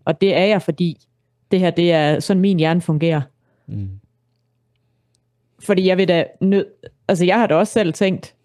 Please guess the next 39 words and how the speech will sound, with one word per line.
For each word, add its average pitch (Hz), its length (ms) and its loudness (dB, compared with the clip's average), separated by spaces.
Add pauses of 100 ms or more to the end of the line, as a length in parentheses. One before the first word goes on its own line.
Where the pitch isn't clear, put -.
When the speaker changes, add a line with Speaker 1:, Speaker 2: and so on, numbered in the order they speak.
(180)
Speaker 1:
eller 139 140 0
jeg 160 220 0
ved 220 180 2
det 151 120 -2
godt, 160 260 -2
jeg 180 120 0
har 180 80 2
delt 214 320 -2
rigtig 165 280 -2
meget, 175 380 0 (460)
øhm, 151 520 -2 (200)
og 170 80 -2 (300)
førhen 190 400 0
har 175 100 0
det 170 80 0
ikke 185 100 -4
været 143 220 0
så 175 160 0
privat, 160 520 -2
så, 151 160 -4 (180)
så - 140 -8
det 170 100 -2
er 170 40 2
ikke 180 160 0
sådan, 180 180 -2
jeg 156 60 2
har 151 40 0
været 160 160 0
bekymret 160 480 0
for, 160 340 -2 (560)
øh, 147 140 2
hvad 156 120 0
tid, 185 280 -2
eller 147 180 0
hvad 156 140 0
nyere 165 320 2
arbejdsgiver 160 600 -2
skulle 156 200 -6
sige, 233 420 -2